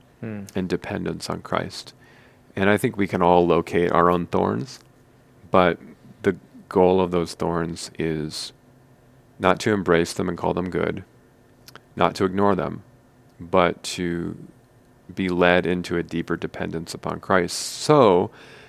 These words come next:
Speaker 2: that we can say with Paul, "When I am weak, I am strong."
Speaker 1: Yeah.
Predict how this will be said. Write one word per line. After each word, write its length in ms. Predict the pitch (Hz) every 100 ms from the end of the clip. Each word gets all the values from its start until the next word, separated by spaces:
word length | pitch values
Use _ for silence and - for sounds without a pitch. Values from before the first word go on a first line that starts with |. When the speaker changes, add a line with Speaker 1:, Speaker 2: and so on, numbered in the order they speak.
| - -
Speaker 2:
that 140 | 98
we 100 | 92
can 180 | 95 95
say 460 | 92 - 95 92 90
with 280 | 92 101 -
Paul, 460 | 87 80 78 82 -
"When 200 | 92 90
I 120 | 87
am 140 | 85
weak, 280 | 85 82 -
I 80 | 80
am 120 | 80
strong." 400 | 82 - - - - _ _ - -
Speaker 1:
Yeah. 180 | 104